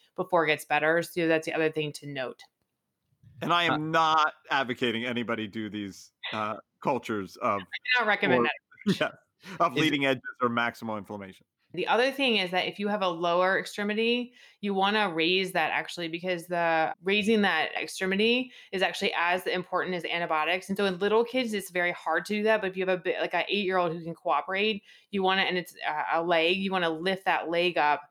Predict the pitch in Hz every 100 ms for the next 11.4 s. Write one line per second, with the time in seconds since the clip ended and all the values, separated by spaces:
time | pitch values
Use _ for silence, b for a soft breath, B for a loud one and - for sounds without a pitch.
0 | b b - 170 151 135 175 180 156 -
1 | 180 165 170 165 - 165 160 156 165 160
2 | 143 156 160 160 151 131 151 151 135 139
3 | - - - 107 120 - - _ _ _
4 | _ _ _ - 175 147 156 - _ _
5 | _ 185 208 170 135 175 175 185 - 139
6 | 104 82 - _ _ _ 170 208 202 -
7 | 190 190 160 151 151 131 139 131 127 127
8 | 123 120 139 143 139 - 120 113 - 120
9 | 117 117 110 - _ _ _ _ 143 143
10 | 135 123 117 113 120 123 135 139 131 120
11 | 127 - 110 101